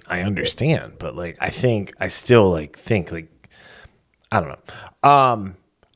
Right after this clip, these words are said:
I, so I really like seeing Seven of Nine back. Um, I, I think she, Jeri Ryan, has really made, like, this version of Seven of Nine, like,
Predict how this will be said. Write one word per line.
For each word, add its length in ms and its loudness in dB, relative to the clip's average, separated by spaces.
I, 640 2
so 560 6
I 80 0
really 340 8
like 160 8
seeing 240 4
Seven 300 6
of 100 2
Nine 280 -4
back. 420 -6
Um, 520 -4
I, 180 -2
I 120 -4
think 400 -6
she, 600 -6
Jeri 300 2
Ryan, 580 -2
has 300 -2
really 440 4
made, 560 2
like, 420 -4
this 560 0
version 760 0
of 140 -2
Seven 260 4
of 140 2
Nine, 520 0
like, 280 -6